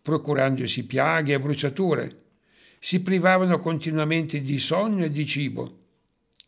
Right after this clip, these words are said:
Si è parlato di santa anoressia,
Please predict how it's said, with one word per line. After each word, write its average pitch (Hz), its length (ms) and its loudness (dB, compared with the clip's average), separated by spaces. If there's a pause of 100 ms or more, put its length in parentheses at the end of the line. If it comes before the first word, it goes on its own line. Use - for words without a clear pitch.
(160)
Si - 160 0
è 135 60 4
parlato 143 500 2
di 135 460 -2 (320)
santa 156 920 0
anoressia, 131 1160 -4